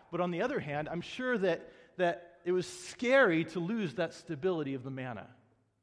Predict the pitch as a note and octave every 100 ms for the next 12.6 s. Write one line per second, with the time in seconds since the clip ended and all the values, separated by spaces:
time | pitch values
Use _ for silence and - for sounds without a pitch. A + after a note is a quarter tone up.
0 | _ _ _ _ _ _ _ C#3+ F#3 -
1 | A#3 - A3 A3+ G#3 G3+ C#4 C4 - G3
2 | F#3 F3 D#3+ D3 D3 D#3 D#3+ - D#3 D#3+
3 | D3+ D#3 D#3 - F#3 F3 - F3 D#3+ D#3
4 | E3 D3+ C#3+ C#3 D3 D3 D3 C3 D3 D#3+
5 | E3+ B2 B2+ C#3 - D3+ C#3 A#2 C#3 D#3
6 | D#3+ E3 C#3 - F3+ E3+ D3+ C3+ D#3 D#3
7 | D#3+ D3 D3 C#3+ C#3 E3+ C#3 D3+ D#3 B2+
8 | - - F#3+ F3 F3+ - - D#3+ D#3+ D3
9 | E3+ - - - _ G#3+ G3+ G3+ - B3+
10 | - A3 G#3 D#3 G3 A#3 D#4 - G#3 A3+
11 | B3 F3 F3+ - F#3 G#3 A3+ F#3+ G#3+ E3+
12 | F3+ G3+ F3+ G#3+ A#3